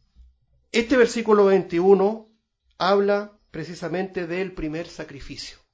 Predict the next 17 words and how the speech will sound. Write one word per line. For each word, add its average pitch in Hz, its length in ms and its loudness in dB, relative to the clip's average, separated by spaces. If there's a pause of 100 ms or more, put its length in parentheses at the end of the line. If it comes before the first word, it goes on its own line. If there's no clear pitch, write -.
(680)
de 143 160 -12
la 135 60 -12
historia. - 420 -18 (520)
El 160 160 -12
primer 220 320 -6
sacrificio 165 580 -14
de 143 60 -12
la 135 60 -14
historia. - 320 -20 (880)
El 143 100 -16
Señor 156 280 -10
toma 190 240 -4
las 147 120 -10
pieles 160 360 -10
de 143 80 -10
este 143 160 -14
animal 147 540 -10